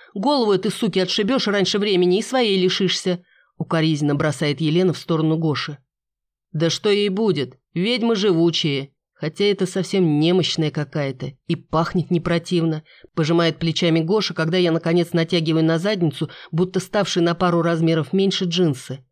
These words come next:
«Топай, топай, и так сойдет». Вот я дурочка.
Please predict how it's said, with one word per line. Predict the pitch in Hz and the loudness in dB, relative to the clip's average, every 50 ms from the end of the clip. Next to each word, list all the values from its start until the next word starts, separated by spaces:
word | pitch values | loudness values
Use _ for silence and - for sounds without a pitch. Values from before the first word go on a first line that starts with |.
| _ _ _ _ _ _ | _ _ _ _ _ _
«Топай, | - 180 180 175 180 180 175 | 0 0 2 2 2 0 0
топай, | 175 - 196 190 170 - 151 139 135 | 0 0 0 0 0 0 -2 -4 -4
и | 131 - - 156 165 165 | -6 -6 -4 -2 -2 0
так | - 202 180 165 - | 0 -2 -2 -2 -4
сойдет». | - 160 143 143 135 147 147 131 123 - - _ _ _ _ _ _ _ _ _ _ _ | -4 -4 -4 -4 -4 -4 -4 -4 -6 -8 -12 _ _ _ _ _ _ _ _ _ _ _
Вот | - 170 160 170 190 185 190 185 | -16 -12 -8 -6 -6 -6 -6 -4
я | 185 196 185 | -4 -2 -2
дурочка. | 180 165 185 196 185 180 175 - - - 185 165 156 | -2 -2 0 0 0 0 0 -2 -6 -8 -8 -10 -12